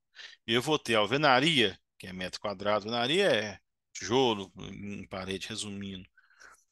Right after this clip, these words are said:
Concreto, que aí é metro cúbico. A administração da obra, que é em mês, são unidades diferentes. Eu tenho aqui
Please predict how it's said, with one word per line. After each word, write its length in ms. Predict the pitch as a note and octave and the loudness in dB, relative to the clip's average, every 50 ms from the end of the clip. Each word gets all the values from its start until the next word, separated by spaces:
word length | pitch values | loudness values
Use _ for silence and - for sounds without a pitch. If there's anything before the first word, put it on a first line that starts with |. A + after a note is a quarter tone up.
| _ - | _ 4
Concreto, 720 | - E3 E3 - - D#3 D#3 E3+ F3+ E3 - - - F#2+ | 6 6 6 8 8 8 10 12 12 10 8 6 -2 -10
que 140 | - - G#2 | -6 0 4
aí 80 | A2 A#2 | 6 6
é 60 | A#2+ | 6
metro 280 | A#2+ B2 C#3 D#3 - - _ | 6 6 4 4 4 2 _
cúbico. 580 | - C#3 C#3 C#3 C#3+ D3 - - - C#3 C3+ _ _ _ _ _ _ _ - - _ _ _ - | -6 -4 -4 -4 -4 -6 -8 -8 -14 -14 -14 _ _ _ _ _ _ _ -20 -20 _ _ _ 0
A 100 | A2+ C3 | 2 2
administração 640 | - - F3 F#3+ F3+ - - F3 D3+ - - F3+ F3+ | 2 2 -2 -2 0 6 8 8 8 8 6 4 6
da 120 | E3+ D#3+ | 8 10
obra, 280 | C#3+ C3 B2 A#2 A#2+ A2+ | 10 10 10 8 6 0
que 120 | - C3+ | 0 0
é 20 | C#3 | -2
em 100 | C#3+ C3 | 0 2
mês, 240 | B2 B2+ C3+ C3 - | 4 4 4 6 4
são 140 | - D3 | 2 2
unidades 380 | E3+ G3 F3+ D#3 C#3+ D#3 D3+ D3 | 0 -2 4 6 6 6 6 2
diferentes. 720 | - D3+ - - F#3+ F#3+ F3 D3+ C3 B2 A2+ - - - | -6 -8 -6 -4 -2 0 2 2 2 2 2 0 -2 -2
Eu 120 | A2+ A#2+ A#2 | -2 -6 -6
tenho 280 | - - B2+ C#3 C#3+ | -2 -2 -2 0 0
aqui 420 | C3+ A#2+ - - - A#2 A2+ G#2+ | -2 -4 -6 -4 -2 -2 -2 -2